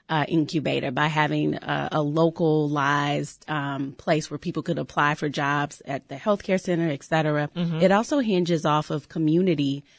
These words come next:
Speaker 1: Um, so beyond, uh, Pastor Hatch, but residents and other organizations, um, like the Garfield Park Wellness Council or Collaborative that we put together.
Speaker 2: Yeah.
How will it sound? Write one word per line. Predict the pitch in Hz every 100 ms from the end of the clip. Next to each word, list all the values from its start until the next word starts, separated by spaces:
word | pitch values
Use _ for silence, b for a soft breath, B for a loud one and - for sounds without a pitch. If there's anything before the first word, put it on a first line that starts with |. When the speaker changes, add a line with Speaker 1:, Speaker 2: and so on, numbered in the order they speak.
| b
Speaker 1:
Um, | 156 147 143 143
so | 151 151 143 135 b b
beyond, | 156 156 160 160 - - -
uh, | 160 147
Pastor | 170 151 -
Hatch, | 165 302 214 -
but | 160 139
residents | 175 190 180 170 165 160
and | 147
other | 170 185 180
organizations, | 156 151 151 147 143 139 147 147 143 - b b b
um, | 165 147 143
like | 156 -
the | 156
Garfield | 151 160 156 143
Park | 160 147
Wellness | 151 151 156 151 147
Council | - 165 151 147 156 147 147 151
or | 147
Collaborative | - 156 170 180 165 147
that | 143 139
we | 160
put | - 156
together. | - 147 214 254 160 147 147
Speaker 2:
Yeah. | 165 143